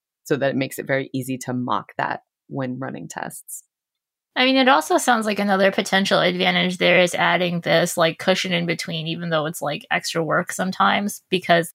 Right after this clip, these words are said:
Speaker 2: for example, that pattern that Chris talked about a while ago, when you're developing a component library,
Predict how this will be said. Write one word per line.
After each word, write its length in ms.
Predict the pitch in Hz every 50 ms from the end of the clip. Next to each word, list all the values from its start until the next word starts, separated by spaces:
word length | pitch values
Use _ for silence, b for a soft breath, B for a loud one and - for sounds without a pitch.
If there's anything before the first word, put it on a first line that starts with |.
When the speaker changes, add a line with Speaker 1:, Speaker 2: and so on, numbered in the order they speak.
| _ _ -
Speaker 2:
for 120 | - 208
example, 760 | 202 202 208 196 196 190 190 190 196 185 180 180 175 - - 180
that 240 | 185 180 175 156 -
pattern 560 | - - 185 175 175 175 175 170 175 175 180
that 340 | 180 175 160 151 139 - - _ _
Chris 280 | - - 202 196 190 -
talked 300 | - - 180 175 - -
about 260 | 180 175 165 160 -
a 60 | 180
while 300 | 185 185 180 170 170 175
ago, 260 | 175 165 165 160 160 165
when 220 | 170 175 170 175
you're 200 | 170 165 165 170
developing 600 | 175 - 170 175 175 165 160 160 - 170 170 160
a 40 | 170
component 720 | - - 175 165 - - 180 180 170 151 147 147 131 - _ _ _ _ _ _ _ _ _ _ -
library, 720 | 190 175 170 175 185 170 165 147 147 143 156 165 226 -